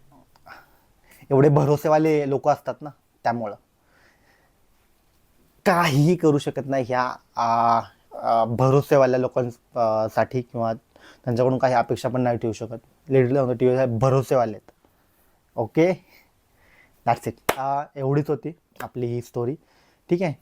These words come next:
कमेंट करा, कमेंट करा, कमेंट करा, कमेंट करून सांगा की काय चुकते, कोणाचं चुकतंय, ठीक आहे? आणि हो, आपण जागो ग्राहकवाल्यांकडे सुद्धा आपण गेलो होतो, त्यांच्याकडे ते ग्रीव्हन्स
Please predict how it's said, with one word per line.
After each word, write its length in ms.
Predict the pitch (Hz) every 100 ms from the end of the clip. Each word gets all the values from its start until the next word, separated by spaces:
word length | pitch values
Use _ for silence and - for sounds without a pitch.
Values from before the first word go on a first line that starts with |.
| _ _ _ _ _ 165
कमेंट 460 | 170 180 190 170
करा, 280 | - 120 101 - _
कमेंट 360 | 143 143 156 143
करा, 240 | - 110 - _
कमेंट 340 | 131 139 151
करा, 180 | - 117
कमेंट 340 | - 139 156 151
करून 220 | 147 147
सांगा 340 | 127 120 151 - _ _ -
की 100 | 165 _ _
काय 260 | 139 135 151
चुकते, 380 | - - - 160
कोणाचं 540 | - 139 139 135 127
चुकतंय, 320 | 120 _ 113 101 -
ठीक 200 | 143 175
आहे? 240 | 180 - _ _ _ _ _ _ -
आणि 220 | 120 143
हो, 160 | 143 123
आपण 360 | 117 151 147
जागो 260 | 131 123 147
ग्राहकवाल्यांकडे 1000 | 147 135 143 135 131 135 139 131 131 131
सुद्धा 360 | - 120 120
आपण 240 | 147 143 135
गेलो 220 | 123 123
होतो, 260 | 117 113 110
त्यांच्याकडे 500 | 120 113 123 131 135
ते 280 | - -
ग्रीव्हन्स 600 | 123 123 127 120 131 131